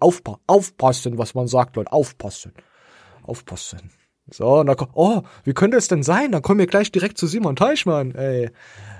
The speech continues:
Ah, so, komm, wir lassen mal Muskel aufbauen in der Diät. Jeder jetzt ganz kurz. Muskeln aufbauen in der Diät, was ist eure Antwort? Was ist deine Antwort? Muskeln aufbauen in der Diät. Funktioniert das? Funktioniert das nicht? Manuel, funktioniert das?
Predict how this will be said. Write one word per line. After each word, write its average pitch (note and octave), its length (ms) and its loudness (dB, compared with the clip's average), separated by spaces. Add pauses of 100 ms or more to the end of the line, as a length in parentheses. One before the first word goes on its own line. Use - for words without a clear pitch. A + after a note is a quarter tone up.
Ah, G#2 400 -6 (140)
so, A2 280 0
komm, C3 260 0 (100)
wir A#2+ 100 2
lassen B2+ 240 2
mal A#2+ 180 2
Muskel E3 340 4
aufbauen C#3 460 4
in C3 100 -2
der C3+ 80 4
Diät. C#3 340 0
Jeder D#3+ 280 2
jetzt D#3 140 -2
ganz F3+ 180 -2
kurz. G3 300 -6 (440)
Muskeln G3+ 300 -2
aufbauen F3+ 360 2
in E3+ 80 2
der D3+ 140 2
Diät, F#3 220 0
was E3 160 -2
ist E3 100 -2
eure D#3+ 220 0
Antwort? F3+ 480 0
Was - 140 -2
ist - 140 -2
deine G3 220 0
Antwort? F#3+ 440 -6
Muskeln G3+ 280 -2
aufbauen F3 500 0
in D#3+ 100 -2
der D#3 100 4
Diät. D3+ 400 -4 (400)
Funktioniert E3 440 0
das? G#3+ 240 0
Funktioniert D#3+ 420 -2
das E3 140 -2
nicht? - 320 -8 (460)
Manuel, F#3 300 4
funktioniert E3 440 -2
das? G3 200 -6